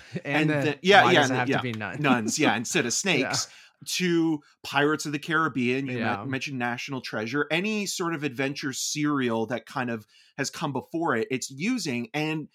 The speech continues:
Speaker 2: while
Speaker 1: Which the games did too, but
Speaker 2: Yeah, yeah, yeah, and,
Speaker 1: Yeah.
Speaker 2: and, and that's fine. But again, you're, you're, you're playing.
Speaker 1: Yes,
Speaker 2: You're getting to live
Speaker 1: exactly.
Speaker 2: vicariously through the character
Speaker 1: You're getting
Speaker 2: you're
Speaker 1: to play
Speaker 2: playing.
Speaker 1: Indiana Jones or
Speaker 2: Yes.
Speaker 1: Pirates of the Caribbean, which is exciting, right?
Speaker 2: Yeah.
Speaker 1: Yeah.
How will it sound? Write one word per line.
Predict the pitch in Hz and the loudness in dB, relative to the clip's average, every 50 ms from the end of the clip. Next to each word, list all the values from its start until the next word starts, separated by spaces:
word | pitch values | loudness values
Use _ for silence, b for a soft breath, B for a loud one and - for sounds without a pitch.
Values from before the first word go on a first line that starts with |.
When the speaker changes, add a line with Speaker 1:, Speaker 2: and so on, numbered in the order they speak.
| _ _ _ _ _ _ _ _ _ - | _ _ _ _ _ _ _ _ _ -2
Speaker 2:
while | 160 185 185 190 190 | 2 2 4 4 4
Speaker 1:
Which | 214 - - - | 4 2 2 4
the | 277 220 | 4 6
games | 185 254 277 302 311 269 - | 6 6 6 6 4 2 2
did | 277 254 185 156 | 0 -2 -2 -2
too, | - - 214 190 143 117 | -2 0 2 2 2 0
but | 104 120 123 117 - - _ - | 0 -2 -4 -4 -6 -8 _ -6
Speaker 2:
Yeah, | - 269 294 285 | 4 8 8 8
yeah, | 269 269 269 | 10 8 6
yeah, | 262 262 247 202 | 6 6 6 4
and, | 226 226 | 4 0
Speaker 1:
Yeah. | 202 - | 2 2
Speaker 2:
and, | 220 226 - | 0 2 4
and | 220 214 208 | 4 4 4
that's | 240 269 - | 4 4 2
fine. | - - 226 240 233 190 147 | 2 2 2 4 4 4 2
But | 127 175 165 | 2 2 2
again, | 135 196 208 185 160 143 - | 4 6 6 6 4 2 0
you're, | 147 165 170 165 - | 2 2 2 2 0
you're, | 156 165 156 - | -2 -2 -2 -2
you're | 143 160 156 143 | -2 -2 -2 -2
playing. | - - - - - 170 165 175 180 190 190 185 165 147 131 120 117 139 | -2 -6 -12 -12 -8 -4 0 2 4 4 4 4 4 2 2 0 0 2
Speaker 1:
Yes, | 143 143 113 - - 196 | 2 4 2 2 2 0
Speaker 2:
You're | 208 | 2
getting | 170 240 254 269 262 269 | 4 4 4 4 6 4
to | 247 | 6
live | 240 226 214 208 | 8 8 8 10
Speaker 1:
exactly. | - 202 190 190 | 12 12 10 10
Speaker 2:
vicariously | 185 - 208 190 190 185 - - 196 170 | 8 6 6 6 6 6 4 2 0 -2
through | - 180 170 151 | 0 0 0 0
the | 147 | 0
character | - 180 170 170 202 | 0 2 6 6 8
Speaker 1:
You're | 180 | 10
getting | 240 247 254 247 | 10 12 12 12
Speaker 2:
you're | 226 | 10
Speaker 1:
to | 233 - | 10 8
play | - 165 160 185 | 8 8 8 10
Speaker 2:
playing. | 202 214 220 220 214 202 185 | 10 12 12 12 10 8 6
Speaker 1:
Indiana | 190 185 185 180 175 165 156 151 147 143 | 6 4 6 6 6 6 6 4 2 0
Jones | 131 135 143 131 123 123 123 123 156 | 0 0 -2 -2 -2 -2 -2 -2 2
or | 233 | 6
Speaker 2:
Yes. | 220 160 110 | 6 6 6
Speaker 1:
Pirates | - 165 160 165 160 - | 6 6 8 8 6 6
of | 170 156 | 4 0
the | 151 139 | 0 -2
Caribbean, | - 160 156 143 135 123 127 139 135 127 127 | 0 0 0 0 0 0 -2 -4 -4 -2 -2
which | 143 147 143 | -2 -2 -2
is | 160 147 139 | -2 -4 -4
exciting, | 156 - - - 180 165 143 117 101 95 92 80 | -4 -4 -2 -2 0 0 0 -2 -4 -6 -8 -8
right? | 92 113 117 127 147 160 - | -8 -6 -4 -4 -4 -2 2
Speaker 2:
Yeah. | - 262 | 4 6
Speaker 1:
Yeah. | 196 135 104 101 | 6 6 4 2